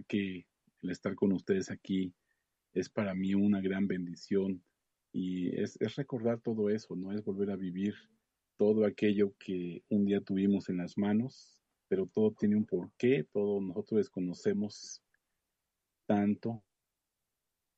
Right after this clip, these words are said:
no sabemos nada, ¿no? Dice el subtema, y así es.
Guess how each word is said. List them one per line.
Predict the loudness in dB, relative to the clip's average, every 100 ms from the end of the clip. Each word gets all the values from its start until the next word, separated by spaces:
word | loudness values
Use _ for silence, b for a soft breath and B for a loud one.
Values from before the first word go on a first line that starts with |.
| _ _ _ -8 -4
no | -4
sabemos | 0 2 2 2 0 0
nada, | 0 -2 -6 -12 -10
¿no? | -6 -4 -4
Dice | -6 -2 -4
el | -2
subtema, | -8 2 6 6 4 -2 -10
y | -10
así | -8 -8 -8
es. | -10 -18 -20